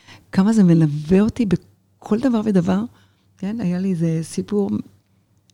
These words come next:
מישהי שלא היה לה הכרת הטוב, כמובן בלי שמות, בלי, אה, לרמוז אפילו. ומה זה נפגעתי? מה זה נפגעתי?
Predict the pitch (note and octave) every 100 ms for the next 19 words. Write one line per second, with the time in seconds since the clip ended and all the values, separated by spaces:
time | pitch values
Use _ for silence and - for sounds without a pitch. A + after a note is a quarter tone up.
0 | _ _ - A#3+ C4+ B3+ F#3+ G3 G#3 F#3+
1 | - D#3+ D#3+ - F3 F3+ - _ _ _
2 | _ _ _ _ _ _ _ _ _ _
3 | _ _ _ _ _ _ _ _ - D3
4 | D#3 D#3+ C#3+ - D#2 E2 - - E2+ E2+
5 | E2+ E2 E2 D#2+ D2 - _ _ _ _
6 | _ _ _ - D#3 D3+ D3 C3 C#3 D#3
7 | D3+ D#3 D#3 D#3+ D3+ - E3+ F3+ - _
8 | _ _ _ _ _ _ _ - - F3+
9 | F3 - - G3+ A3+ A3+ D3 - C#3 -
10 | E3+ _ _ G3+ G#3+ A#3+ D4 D#4 B3+ F#3
11 | D#3 C#3+ - -